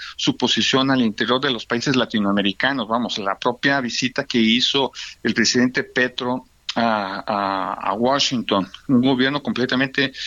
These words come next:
emanado de la izquierda, un gobierno que incluso hizo severas, eh, declaraciones en contra de, de la administración Biden, pero que busca el presidente Biden el acercamiento. No obstante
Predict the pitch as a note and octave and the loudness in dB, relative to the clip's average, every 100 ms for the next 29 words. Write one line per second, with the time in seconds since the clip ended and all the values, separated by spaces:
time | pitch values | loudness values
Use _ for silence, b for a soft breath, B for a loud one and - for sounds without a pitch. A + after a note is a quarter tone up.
0 | B - A2 G#2 A2 B2+ C3 A#2+ G2 F#2 | B 0 0 2 2 0 0 -2 -2 -4
1 | - B2 A#2+ A#2+ F#2+ - C3+ A#2+ B2 A2+ | 0 2 2 2 -2 -2 2 4 6 4
2 | A2 A2+ B2+ C3 C#3+ - A#2 G#2+ - B2+ | 2 4 4 2 -2 0 -2 -2 0 0
3 | C3 - D#3 D#3 B B - A#2+ D3+ - | 2 2 0 0 B B 0 2 2 -2
4 | - B2 A2 A#2+ C#3 C3+ - A2+ G#2 G2 | -2 0 2 2 2 -2 0 2 2 2
5 | F#2+ G2 F#2+ F#2 G#2 G2+ G2+ C3 C#3 B2+ | 0 -2 -4 0 0 2 2 0 0 -4
6 | G#2 A#2+ B2 C3 A#2 G2+ B B _ A#2+ | -2 -2 0 2 0 0 B B _ 0
7 | G#2+ G#2 G#2 G2 G2 G2+ C3 B2+ A2+ A#2+ | 2 2 2 0 0 0 2 2 2 0
8 | A2+ G2 G#2 G2+ - G#2 B2 F3 D#3 - | -2 -2 -2 -2 -2 -2 2 4 2 0
9 | G#2+ - A2 C3 B2+ B2+ A#2+ B2 B2 G#2 | -6 -4 -2 0 0 0 2 2 2 -2
10 | F#2+ G2 - G#2+ - G#2 C3 - A2 B2 | -2 0 0 -2 0 2 2 0 0 0
11 | - - C3 - B2 | 0 -4 -4 -4 -6